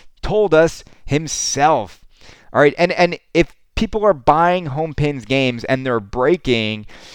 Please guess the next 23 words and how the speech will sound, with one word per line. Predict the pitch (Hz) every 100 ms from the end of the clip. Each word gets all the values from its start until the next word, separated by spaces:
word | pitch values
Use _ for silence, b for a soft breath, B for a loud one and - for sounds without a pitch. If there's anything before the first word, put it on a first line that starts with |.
| B -
then | 113 156 165 123
those | 139 185 202
people's | - 175 - 156 131
claims | - 127 120 117 107 -
are | 107 104
totally | - - 135 139 131 123 123 117 - -
legitimate. | 107 113 110 92 92 117 120 98 90 80 _ _ _ _ _ _ _ -
All | 117
right, | 104
so | -
the | 151 160
real | 254 330
question | - 156 - 127
is | 120 156
this: | 262 - -
is | 175 208
Mike | 165 151 127 113
out | 110
of | 113
money? | 117 202 185 101 - B B B B -
Is | 180 208 156
that | 143 131 - 117
accusation | 113 - 127 107 120 123 - 110 104